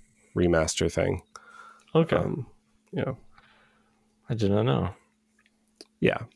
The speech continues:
Speaker 1: And it's, I, uh, if, if you're playing, like, one of these, the, a lot of these games, they have some differences, but they have so much core content that it feels very much within the same sort of genre and universe, even when it's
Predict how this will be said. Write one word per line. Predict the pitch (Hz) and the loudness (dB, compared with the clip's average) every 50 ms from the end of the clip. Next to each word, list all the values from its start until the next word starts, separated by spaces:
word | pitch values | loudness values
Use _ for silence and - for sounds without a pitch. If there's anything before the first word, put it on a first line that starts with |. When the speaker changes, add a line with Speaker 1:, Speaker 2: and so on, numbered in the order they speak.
| _ - - | _ -12 -2
Speaker 1:
And | - - 139 139 143 143 - - _ _ _ _ _ _ _ _ _ - | 2 6 6 6 6 4 2 -2 _ _ _ _ _ _ _ _ _ 0
it's, | - 143 - - - - - - _ _ _ _ _ _ _ _ _ _ _ _ _ _ _ - _ - _ - - _ _ _ _ - - | 2 2 2 2 0 -4 -6 -10 _ _ _ _ _ _ _ _ _ _ _ _ _ _ _ -20 _ -20 _ -20 -20 _ _ _ _ -6 0
I, | - 123 135 135 - | 2 2 4 4 2
uh, | - - - - 80 73 69 69 - - 139 131 131 | 2 0 0 0 2 4 4 6 6 6 6 6 6
if, | - 135 131 127 - | 6 4 4 4 2
if | 139 - - | 0 2 4
you're | 139 | 2
playing, | 135 - - 151 165 156 | 2 4 4 4 6 6
like, | 139 110 - 92 | 6 4 4 4
one | 87 90 95 | 4 4 4
of | 101 | 6
these, | 101 101 101 101 95 | 4 4 2 2 2
the, | - 101 92 82 | 2 0 2 2
a | 85 | 2
lot | 85 92 107 113 110 | 2 4 4 4 4
of | 104 | 4
these | 104 95 87 | 2 2 0
games, | - 87 85 87 87 - | 2 2 2 2 2 0
they | - 90 87 | 0 0 2
have | 92 90 - | 0 0 -2
some | - - 82 | -2 -2 -2
differences, | 78 - - - 90 85 - - 90 87 | -4 -4 -4 -2 -2 -2 0 0 -2 -2
but | - - - | -2 -2 -2
they | 82 | 0
have | 80 78 | 0 0
so | - - - 87 | 2 2 2 2
much | 87 85 - - | 2 2 0 -4
core | - - - - - 92 92 95 90 - - _ _ _ _ - | -10 -8 -6 -2 0 0 0 0 -2 -4 -10 _ _ _ _ -8
content | - - 98 98 107 - - 110 107 - - - | -2 0 0 0 2 2 2 2 2 0 -2 -2
that | - 90 85 - 98 | 0 0 0 2 0
it | 92 - - | -2 -2 0
feels | - 98 90 85 78 80 | 0 0 2 0 0 0
very | 85 82 82 80 | 0 0 0 0
much | 80 76 78 - - - - | -2 -2 -4 -6 -6 -6 -4
within | - 85 85 85 85 | -4 -4 -2 0 0
the | 85 82 | 0 0
same | - - 87 85 85 - - _ - - - - - - - - - - | 0 2 2 2 0 -2 -6 _ -20 -20 -18 -16 -16 -16 -16 -18 -18 -12
sort | - - - 95 87 85 | -2 2 4 4 6 4
of | 85 82 | 4 2
genre | 82 85 82 80 80 82 82 82 82 | 2 2 4 4 4 6 6 6 4
and | 82 82 82 | 4 4 4
universe, | 85 82 82 80 87 85 82 - - - | 4 4 4 4 4 2 2 2 0 0
even | - 104 110 117 | 2 4 6 6
when | 104 98 98 | 6 6 6
it's | 95 90 - | 4 2 0